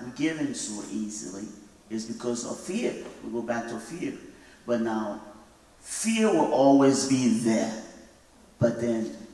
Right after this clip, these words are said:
your roots in the things of God, um, your intimate relationship, your studies,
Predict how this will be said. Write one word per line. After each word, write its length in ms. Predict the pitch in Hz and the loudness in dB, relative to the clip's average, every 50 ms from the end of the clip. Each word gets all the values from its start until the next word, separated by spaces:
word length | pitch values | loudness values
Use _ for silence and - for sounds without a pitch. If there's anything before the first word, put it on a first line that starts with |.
| - 120 120 | -16 -12 -10
your 260 | 120 123 135 127 120 | -2 0 2 2 2
roots 1400 | 117 117 113 110 110 110 131 175 214 208 - 208 - - - - - - - - - - - - - - - - - | 2 2 0 0 -2 0 2 4 4 4 2 0 0 2 4 4 4 4 4 2 0 0 -2 -4 -6 -8 -10 -8 -6
in 120 | 123 120 | -4 -2
the 80 | 110 107 | -2 -2
things 420 | - - 131 120 110 - 113 110 | -2 -2 -2 -2 -2 -2 -4 -4
of 60 | - | -4
God, 480 | - 120 113 107 - - - - - - - - - - - - - - - - | -4 -4 -4 -4 -4 -8 -10 -12 -14 -16 -16 -16 -18 -20 -20 -20 -20 -20 -20 -10
um, 680 | 110 107 107 110 110 110 107 107 107 110 113 113 - - - - - - | -8 -6 -4 -4 -4 -4 -4 -4 -6 -6 -6 -8 -10 -14 -16 -20 -16 -12
your 120 | 110 107 | -10 -8
intimate 380 | - 135 131 - 139 120 123 120 | -6 -6 -6 -4 -4 -4 -2 -2
relationship, 1080 | 120 117 117 120 131 - - - 117 110 - - - 104 104 101 - - - - - - - - - - _ | -2 -2 -2 -2 -2 -2 -2 -4 -4 -4 -4 -4 -4 -6 -6 -8 -10 -10 -12 -16 -18 -20 -20 -20 -20 -20 _
your 140 | - 107 107 | -12 -10 -6
studies, 1500 | 110 - - - 113 117 120 117 113 110 107 104 - - - - - - - - - - - - - - - - - - | -4 -4 -2 0 2 2 2 2 2 0 0 -2 -2 -4 -2 -2 -2 -2 -2 -2 -2 -4 -6 -6 -10 -12 -14 -18 -20 -20